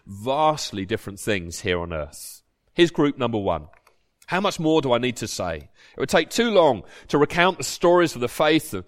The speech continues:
of people we've been looking at in the series in Judges recently, people like Gideon, Barak, Samson, Jephthah, others like David and Samuel, all the prophets.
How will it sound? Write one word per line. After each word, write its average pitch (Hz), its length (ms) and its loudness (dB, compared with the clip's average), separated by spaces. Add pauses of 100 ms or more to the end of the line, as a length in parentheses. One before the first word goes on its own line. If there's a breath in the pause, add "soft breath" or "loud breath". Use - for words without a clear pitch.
(120 soft breath)
of - 80 -6
people 151 240 -4
we've 120 140 0
been 117 140 -4
looking 147 240 -2
at 123 100 -4
in 117 60 -16
the 110 80 -8
series 143 320 -2
in 101 80 -8
Judges 135 440 -2
recently, 123 380 -4
people 156 180 -4
like 117 160 -6
Gideon, 135 540 -2
Barak, 143 420 -2
Samson, 131 720 -4 (220 loud breath)
Jephthah, 123 680 2 (180 loud breath)
others 151 300 4
like 120 160 2
David 135 280 2
and 120 140 -6
Samuel, 127 380 -4
all 160 340 4
the 143 100 2
prophets. - 800 -4